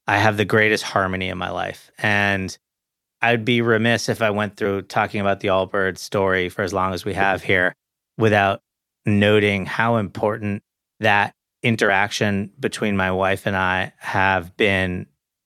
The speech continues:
for the success and the creativity that is at the heart of what the company does. Not to take anything away from my partner, Tim,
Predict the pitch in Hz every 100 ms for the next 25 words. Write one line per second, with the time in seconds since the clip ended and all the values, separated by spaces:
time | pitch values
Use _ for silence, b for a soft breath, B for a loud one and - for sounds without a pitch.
0 | _ - - 123 202 - - - - -
1 | 113 110 110 - - _ _ _ 117 101
2 | 95 - 110 92 87 - 110 101 98 92
3 | 90 - _ _ 113 104 95 - 85 -
4 | 107 98 98 - - 101 92 98 101 -
5 | - 95 92 92 87 95 90 98 95 -
6 | 98 - 92 92 92 95 90 101 98 95
7 | 92 104 98 90 - 98